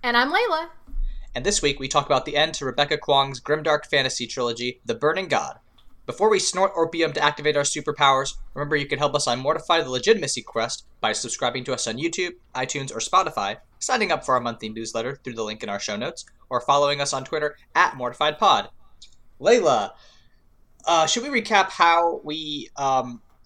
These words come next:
Speaker 2: initially came upon this subject of conversation?
Speaker 1: We got an arc 'cause Aaron asked, and then for some reason they gave it to him.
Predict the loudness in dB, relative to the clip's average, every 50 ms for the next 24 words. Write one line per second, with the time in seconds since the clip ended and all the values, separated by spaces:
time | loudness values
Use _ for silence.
0 | _ -8 -4 0 0 0 2 2 0 0 0 0 0 -2 -2 0 0 0 0 0
1 | 0 0 0 2 2 2 0 0 0 -2 0 -2 -4 0 0 0 0 0 -2 -2
2 | -2 -2 -2 -6 -8 -12 -14 _ _ _ _ _ _ _ -20 _ _ -8 -6 -2
3 | 2 4 6 6 6 4 2 0 2 4 4 4 2 -2 -10 -12 -12 -12 -12 -8
4 | -4 -2 0 0 0 0 -2 -2 -2 2 2 2 2 0 -2 -10 -8 -8 -8 -8
5 | -10 -10 -12 -14 -12 -8 -8 -6 -6 -6 -6 -6 -8 -8 -8 -10 -8 -8 -10 -10
6 | -8 -8 -8 -8 -10 -12 -16 -14 -16 -16 -14 -14 -16 -16 -18